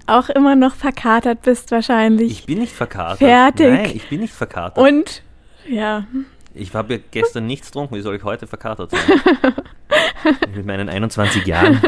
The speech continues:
Speaker 2: da geht das Spiel nicht, alles noch nicht.
Speaker 1: Na gut. Ähm,
Speaker 2: Ja,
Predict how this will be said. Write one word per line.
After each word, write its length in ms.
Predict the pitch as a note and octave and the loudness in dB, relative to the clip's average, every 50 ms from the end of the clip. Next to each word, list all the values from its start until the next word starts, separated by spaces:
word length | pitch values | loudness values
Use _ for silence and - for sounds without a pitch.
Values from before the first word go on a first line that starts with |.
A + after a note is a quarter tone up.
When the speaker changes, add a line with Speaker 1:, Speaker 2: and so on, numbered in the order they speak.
| - - - | -2 -4 -8
Speaker 2:
da 100 | - F#2 | -8 -2
geht 120 | F#2+ G2+ G#2 F#2 F#2 F#2 | 0 2 2 2 0 -2
das 80 | F#2 - | -4 -2
Spiel 220 | - - - - | 0 0 2 2
nicht, 300 | A#3+ - - - - - | 2 0 -4 -4 -6 -10
alles 180 | E2+ F2 F#2+ - | -6 -6 -6 -4
noch 140 | - E2+ F2+ | -4 -6 -6
nicht. 220 | - - - - - - - C#4 B3 A#3 - D4 - - - - - - - - - - - - - | -6 -8 -8 -10 -10 -2 0 0 0 0 -2 -8 -8 -10 -16 -12 -10 -8 -8 -8 -10 -12 -12 -4 -2
Speaker 1:
Na 160 | B3 A3 A3 | 0 0 0
gut. 400 | G3 G3+ A#3 A3 G#3 - - - - - - - - - - - | 0 -2 -2 -4 -4 -6 -14 -20 -20 -20 -20 -18 -18 -18 -12 0
Ähm, 520 | - A#3 C#4 A#3 A3 A3 G#3+ G#3+ G#3 G3 - - | 2 4 6 6 6 6 6 4 2 0 -4 0
Speaker 2:
Ja, 60 | - | 2